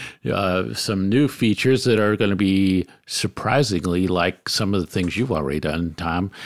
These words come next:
And I sort of, when I looked back and I gave myself an assessment of where I was on Second Brain, it really felt like one point oh was, was finished. And that's why I, uh, shared a video with you of, of what I've done.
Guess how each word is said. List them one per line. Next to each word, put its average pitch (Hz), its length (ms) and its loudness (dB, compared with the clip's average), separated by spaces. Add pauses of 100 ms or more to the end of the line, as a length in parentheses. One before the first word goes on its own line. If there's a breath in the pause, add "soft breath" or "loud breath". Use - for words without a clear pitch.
(240 loud breath)
And 101 540 0
I 107 140 2
sort 185 240 2
of, - 420 -4
when 120 400 0
I 113 80 4
looked 131 320 0
back 127 300 4
and 110 100 0
I 107 60 2
gave 107 260 2
myself 107 480 2
an 101 100 0
assessment 92 800 0
of 98 240 -2
where 98 220 4
I 95 60 4
was 107 320 2
on 92 160 0
Second 98 300 -2
Brain, 98 220 0
it 127 100 -4
really 127 340 4
felt 110 360 0
like 87 280 0
one 95 240 2
point 101 440 0 (540 loud breath)
oh 113 640 4
was, 107 540 0
was 110 220 0
finished. 143 440 0
And 98 300 0
that's 107 240 2
why 101 240 4
I, 95 300 4 (400 loud breath)
uh, 85 400 2 (580 loud breath)
shared 120 400 4
a 104 80 4
video 107 500 4
with 98 540 2
you 101 200 4
of, 87 220 0
of 95 320 0
what 104 380 4
I've 92 340 0
done. 101 460 2